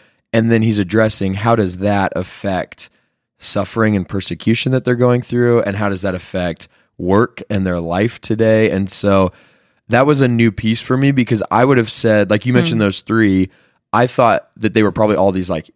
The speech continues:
Speaker 1: equal parts, but reading through it, I think he's using their confusion on this day of the Lord, Jesus's return, what that means. And it's making them confused on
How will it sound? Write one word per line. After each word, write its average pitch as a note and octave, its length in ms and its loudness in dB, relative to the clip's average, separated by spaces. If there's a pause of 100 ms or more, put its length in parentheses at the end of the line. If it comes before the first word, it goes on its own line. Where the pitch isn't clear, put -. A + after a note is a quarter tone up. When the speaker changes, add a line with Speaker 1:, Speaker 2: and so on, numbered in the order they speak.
Speaker 1:
equal G2+ 320 -2
parts, F#2+ 480 0
but A2+ 160 2
reading A#2+ 300 2
through A#2 460 2
it, F#2 240 0 (280)
I A2 80 0
think C3 200 0
he's G#2 220 -2
using G2+ 960 0 (160)
their A2+ 200 2
confusion G#2+ 1200 -2
on F#2+ 480 0 (580)
this F#2 340 -6
day G#2 420 0
of G2+ 140 0
the F2+ 80 0
Lord, A#2 580 4
Jesus's F#2+ 480 -4
return, A2+ 640 0
what G2 160 -2
that - 200 -6
means. A#2 720 2 (540)
And A2 100 2
it's G#2+ 160 -4
making A2+ 480 0
them G2+ 160 0
confused G2 580 0
on F2+ 280 -2